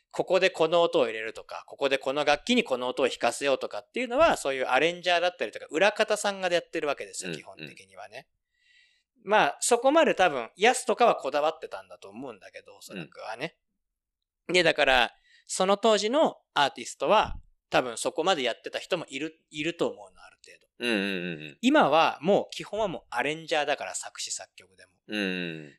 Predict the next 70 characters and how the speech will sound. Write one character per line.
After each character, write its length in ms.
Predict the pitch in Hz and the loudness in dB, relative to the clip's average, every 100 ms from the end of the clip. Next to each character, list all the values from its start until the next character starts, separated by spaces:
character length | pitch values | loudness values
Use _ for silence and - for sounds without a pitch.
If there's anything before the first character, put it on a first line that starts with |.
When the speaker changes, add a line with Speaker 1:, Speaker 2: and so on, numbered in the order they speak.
| - | 0
Speaker 1:
で 80 | |
も、 60 | 208 | 2
星 280 | 294 339 320 | 6 4 4
野 140 | 262 | 2
源 320 | 233 220 190 | 4 0 2
は 240 | 208 196 131 | 4 4 4
も 100 | 147 | -4
う 40 | 127 | -2
全 320 | 143 208 202 | 2 2 0
部 120 | 151 | -4
の 100 | 123 | -2
音 160 | 117 135 | -2 -2
を 60 | |
自 180 | 120 110 | -2 -6
分 180 | 107 104 | -12 -12
で 100 | 107 | -12
決 120 | - | -8
め 120 | 110 | -8
て 100 | 113 | -6
る 100 | 107 | -6
ら 100 | 104 | -4
し 140 | - 107 | -6 -10
い 60 | |
け 100 | 98 | -18
ど 80 | 101 | _
ね。 60 | _ - _ _ 85 | _ -20 _ _ -10
Speaker 2:
ま 140 | 76 52 | -4 0
あ、 80 | 73 | 2
や 120 | 78 | 2
り 60 | |
そ 160 | 78 76 | 4 0
う 20 | |
だ 120 | 71 | 0
ね。 160 | 69 71 | -8 -12
Speaker 1:
う 40 | - | -10
ん。 20 | |
あ 420 | 107 95 - 131 | -10 -10 -8 -8
と、 220 | - 110 - | -4 -8 -4
あ 140 | 127 | -4
れ 80 | 127 | -2
も、 220 | 131 131 - | -6 -10 -6
あ 120 | 139 | -4
れ 80 | 170 | -4
も 140 | 170 | -4
そ 180 | 190 156 | -6 -8
う 20 | |
だ 60 | 101 | -8
っ 40 | |
つ 100 | - | -16
っ 20 | |
て 60 | - | -18
た。 100 | - | -18
キ 180 | - 160 | -14 -14
ン 80 | |
グ 140 | 175 180 | -6 -4
ヌ 140 | 185 | -2
ー 20 | |
も 120 | 120 101 | -4 -8
そ 180 | 107 | -14
う 20 | 98 | -16
だ 80 | |
っ 20 | - | -6
つ 20 | |
っ 20 | |
て 60 | 92 | 0
た、 60 | |
確 300 | 90 87 85 | 2 2 2
か。 80 | 82 | 2
Speaker 2:
あ 60 | 80 | 0
ー。 220 | 78 76 | -4 -8